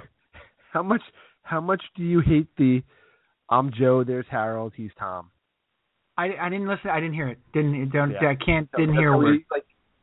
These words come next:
Speaker 1: like, like, they fo-, they put the camera on him.
Speaker 2: Right.
Speaker 1: And he's supposed to say, "I'm Joe Buck, this is Harold Reynolds and Tom Verducci." You know, he's just, you know, he's, he's too cool for school, Joe Buck.
Speaker 2: Yeah, and Verducci. What? Oh, I can't. Can't.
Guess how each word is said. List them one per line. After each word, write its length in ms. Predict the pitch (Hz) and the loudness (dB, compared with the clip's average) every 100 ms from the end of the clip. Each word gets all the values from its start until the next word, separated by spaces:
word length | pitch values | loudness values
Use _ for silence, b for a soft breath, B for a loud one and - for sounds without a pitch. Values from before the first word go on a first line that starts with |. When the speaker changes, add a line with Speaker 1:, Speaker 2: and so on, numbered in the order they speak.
| - | 0
Speaker 1:
like, 160 | 156 135 156 139 | 0 0 -2 0
like, 200 | 147 - 160 | 0 0 0
they 200 | 143 131 - | 0 -2 0
fo-, 160 | 143 | 2
they 160 | 143 135 | 2 -2
put 240 | 135 - | -4 -14
the 80 | - | -10
camera 340 | 160 139 143 143 | -2 2 4 4
on 140 | 143 | 2
him. 160 | 143 143 b b - | 0 -4 b b 0
Speaker 2:
Right. 220 | 135 127 - _ _ - | 2 2 -4 _ _ -16
Speaker 1:
And 80 | |
he's 80 | 139 | -12
supposed 240 | - 160 - | 0 0 0
to 60 | 143 | 0
say, 80 | |
"I'm 160 | 151 156 | 2 4
Joe 160 | 160 151 | 2 4
Buck, 280 | 160 156 | 2 2
this 100 | 147 | -2
is 60 | 139 | -2
Harold 240 | 147 143 156 | 0 0 0
Reynolds 320 | 165 156 135 | -2 -2 -6
and 100 | 110 | -8
Tom 220 | 147 127 | -8 -8
Verducci." 400 | 131 151 147 127 - | -10 -12 -12 -14 -14
You 80 | 127 | -14
know, 120 | 104 _ _ _ _ _ _ _ | -14 _ _ _ _ _ _ _
he's 120 | 180 | -8
just, 200 | 180 202 | -6 -2
you 60 | 226 | 0
know, 120 | 127 | 2
he's, 120 | 135 - _ | 0 -6 _
he's 140 | 190 160 208 | -14 -12 -12
too 80 | |
cool 180 | - 185 | -8 -8
for 140 | 156 131 | -8 -14
school, 260 | - 127 98 _ _ _ - | -8 -8 -8 _ _ _ -8
Joe 100 | 113 | -8
Buck. 180 | 85 - | -6 -6
Speaker 2:
Yeah, 80 | - | -4
and 160 | 160 143 | -4 0
Verducci. 680 | 175 139 143 190 - 120 95 131 | 0 0 0 0 -2 -8 -10 -10
What? 240 | 175 190 | -8 -6
Oh, 180 | 135 B B B B _ _ _ _ _ _ | -6 B B B B _ _ _ _ _ _
I 40 | 127 - - | -18 -14 -8
can't. 260 | 98 92 - - _ _ _ _ - | -6 -6 -10 -18 _ _ _ _ -6
Can't. 300 | 165 170 | -2 -2